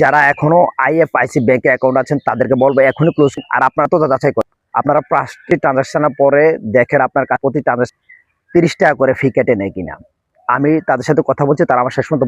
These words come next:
বলতে বাধ্য হয়েছে। আমি আপনাদের সাথে অনুরোধ করবো, এই ব্যাংকে ক্রস চিহ্ন মেরে দেন, এই ব্যাংক থেকে অ্যাকাউন্ট স্থগিত করে দেন। অন্য ব্যাংকে অ্যাকাউন্ট করে যারা, যাদের নিজস্ব বুথ আছে, এটি যারা নেটওয়ার্ক ফি নিলে বা আপনার কার্সার নিলেও যাতে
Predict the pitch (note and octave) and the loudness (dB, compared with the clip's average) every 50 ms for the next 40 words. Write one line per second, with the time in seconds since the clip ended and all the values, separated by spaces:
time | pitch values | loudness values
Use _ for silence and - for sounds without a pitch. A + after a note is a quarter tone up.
0 | A#2 A#2+ A2 A2 A#2 A2 G#2 F2 E2 - - G2+ G2 _ - F2+ D#2 - G#2 B2+ | 0 0 0 0 -2 -2 -2 -4 -6 -10 -10 -10 -10 _ -12 -12 -6 -4 -2 0
1 | C3 B2+ - D3 C3 D3+ - D3+ D3+ D#3+ E3 D3+ - - D#3 D#3 F#3 G3+ _ _ | 0 0 0 0 -2 0 0 2 2 2 2 0 0 -2 0 0 -2 -4 _ _
2 | _ _ _ _ _ _ _ - D3 C#3 A2+ D3+ D3 C#3+ B2 - - E3 E3+ F3+ | _ _ _ _ _ _ _ -2 -2 0 0 0 0 0 -2 -2 2 2 2 2
3 | G#3 - - _ _ _ - _ _ _ _ - - - - - _ _ - D#3 | 2 -2 -8 _ _ _ -20 _ _ _ _ -20 -20 -20 -20 -20 _ _ -4 -2
4 | D#3 D#3+ - - F#3 F3+ F3 E3+ F3 F3+ F#3 E3 F#3 F#3 G#3+ A3 - C3 C3+ B2 | -2 -2 -2 0 0 2 2 4 4 2 2 2 0 -2 -2 -4 0 0 2 2
5 | C#3 C3 - - D3 - C#3 B2 A#2 - A#2+ C3+ D3+ A3+ - _ _ _ _ _ | 0 -2 0 -4 -2 0 0 0 0 0 -2 -2 -2 -4 -8 _ _ _ _ _
6 | _ _ _ _ _ _ _ _ _ _ _ _ - - D#3+ C#3+ D3 B2+ D3+ B2+ | _ _ _ _ _ _ _ _ _ _ _ _ -4 -4 0 0 2 0 2 2
7 | B2 A2 F#2+ D#2+ D#2 - - _ _ _ - C#3+ D#3+ F3 F3 F3 C#3+ D3 B2+ - | 0 0 0 -6 -8 -14 -16 _ _ _ -2 0 0 2 2 2 2 2 2 2
8 | D3+ C3+ - C3+ C3 - C#3 C3 A#2 G2+ F#2+ A#2 A#2+ C3+ D3 C3+ B2+ B2+ B2+ D#3 | 0 0 0 -2 -2 -2 -2 -2 -2 -2 -2 0 0 0 0 0 -2 0 0 0
9 | D#3+ G#3 F#3 C3+ C3+ B2+ B2 - E3 C3+ A#2+ C3 - C#3+ C3 - - - - _ | -2 -2 -2 -4 -4 -4 -2 -2 -2 -2 -2 0 -2 -2 -2 -2 -6 -12 -12 _
10 | _ _ _ _ - C3 A#2+ B2+ A#2+ A2 C#3 C3+ C#3 C#3 B2+ C3+ C3+ E3 E3 D#3 | _ _ _ _ -6 -4 -4 -4 -2 -2 0 0 2 2 2 0 2 2 0 -2
11 | - - - F#3 F3 E3+ F3+ F3 F3 D3+ C3 C3 A#2 G#2 G#2+ A#2 - _ _ _ | -2 -4 -2 0 2 2 2 2 2 2 2 0 0 0 -2 -6 -8 _ _ _
12 | _ _ - - C3+ C3 - - C#3 D3+ - - F#3+ D#3+ D3+ E3 G3 F3+ F3+ F3+ | _ _ -8 -4 -4 -4 0 0 -2 -2 0 -2 -2 0 2 2 4 4 4 4
13 | E3 D3 B2+ | 2 2 0